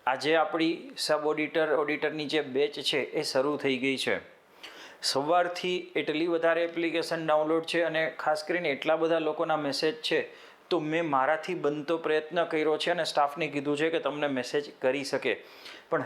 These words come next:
હજી સ્ટીલ કેટલા લોકોના પ્રશ્નો પેન્ડિંગ પડ્યા છે. ફાઇન, એ બધાના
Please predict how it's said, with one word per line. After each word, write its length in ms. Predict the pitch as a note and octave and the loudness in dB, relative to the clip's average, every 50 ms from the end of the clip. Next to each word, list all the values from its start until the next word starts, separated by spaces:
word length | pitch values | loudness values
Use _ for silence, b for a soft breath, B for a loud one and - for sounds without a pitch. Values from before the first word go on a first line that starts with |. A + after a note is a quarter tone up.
| - | -2
હજી 280 | C3+ C3 B2+ D#3 F#3 F#3+ | -4 -2 -2 0 -2 -2
સ્ટીલ 400 | F#3 - - - D#3+ E3+ F3 E3 | -2 -4 -4 -2 0 0 0 -2
કેટલા 480 | E3+ - D#3 D#3 D#3 E3+ E3 F3 F3+ | -2 -2 -2 -2 0 2 2 4 4
લોકોના 340 | E3+ E3 D#3+ - D#3+ D#3+ E3 | 4 2 2 0 2 2 2
પ્રશ્નો 480 | E3 E3 C#3 C#3+ C#3 - - - D3+ D3+ | 2 2 2 0 0 -2 -4 -2 -2 -2
પેન્ડિંગ 480 | D3+ - C#3 C3+ C#3 C#3+ D3 C#3+ C3+ | 0 0 0 0 0 -2 -2 -2 0
પડ્યા 300 | - C3 B2+ B2 B2 B2 | 0 0 2 4 4 2
છે. 200 | B2 - - G2 E2+ - - - - B B B B B B | 2 2 0 -2 -2 -4 -10 -20 -20 B B B B B B
ફાઇન, 200 | - E3 F3+ C#3 A2+ B B B B B - | 0 0 0 0 -4 B B B B B -2
એ 120 | F#3 G3+ | 0 0
બધાના 960 | G3 - - C#3 C3+ C3+ C3 - D3 D#3 E3+ F3 F3+ F#3 F#3+ G3+ G#3 G#3 - | 0 2 0 -2 -2 -2 -4 -2 0 2 2 2 2 4 4 4 4 2 0